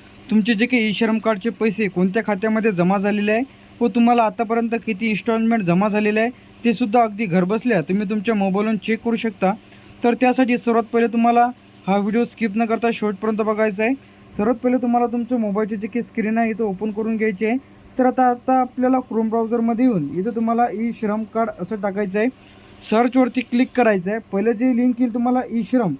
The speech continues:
या ऑप्शनवरती क्लिक करायचं आहे. क्लिक केल्यानंतर ई श्रम दाखवेल. ज्यांनी कोणी ई श्रम कार्ड काढलेले नसेल, तर इथून तुम्ही त्याची जी काही लँग्वेज आहे, लँग्वेजसुद्धा चेंज करू शकता. मराठी पाहिजे असेल तर मराठी, तुम्हाला जी लँग्वेज पाहिजे असेल. त्यानंतर या ऑप्शनवरती क्लिक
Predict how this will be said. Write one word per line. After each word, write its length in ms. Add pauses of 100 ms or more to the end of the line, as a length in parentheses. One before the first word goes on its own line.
(380)
या 140
ऑप्शनवरती 520
क्लिक 320
करायचं 340
आहे. 100 (380)
क्लिक 220
केल्यानंतर 460
ई 140
श्रम 280
दाखवेल. 460
ज्यांनी 220
कोणी 280
ई 40
श्रम 260
कार्ड 200
काढलेले 400
नसेल, 380 (380)
तर 80
इथून 220
तुम्ही 260
त्याची 240
जी 80
काही 200
लँग्वेज 400
आहे, 160
लँग्वेजसुद्धा 540
चेंज 300
करू 200
शकता. 340 (440)
मराठी 300
पाहिजे 260
असेल 240
तर 100
मराठी, 500 (380)
तुम्हाला 240
जी 180
लँग्वेज 260
पाहिजे 280
असेल. 420
त्यानंतर 460 (500)
या 140
ऑप्शनवरती 580
क्लिक 240